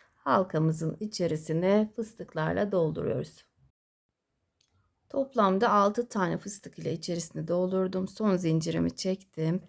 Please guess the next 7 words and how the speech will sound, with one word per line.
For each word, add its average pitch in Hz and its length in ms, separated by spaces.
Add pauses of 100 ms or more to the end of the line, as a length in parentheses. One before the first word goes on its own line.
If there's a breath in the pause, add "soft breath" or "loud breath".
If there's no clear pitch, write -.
(320 soft breath)
Sihirli 190 440
halkanın 170 540
ucunu 180 460
iyice 190 420
kapatıyorum. 190 840 (260)
Hemen 170 500
burada 160 580